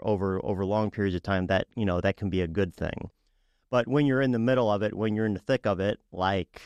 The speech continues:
they were in this movie, like we are today, it's,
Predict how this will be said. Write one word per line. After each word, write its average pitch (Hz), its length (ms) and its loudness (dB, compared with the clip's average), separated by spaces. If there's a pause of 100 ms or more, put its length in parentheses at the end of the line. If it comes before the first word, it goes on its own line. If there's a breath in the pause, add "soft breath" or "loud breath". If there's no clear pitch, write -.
(120)
they 110 220 0
were 110 280 2
in 104 100 0
this 95 200 -4
movie, 104 300 0
like 98 240 0
we 107 280 0
are 92 560 0
today, 101 680 2 (380)
it's, - 440 -4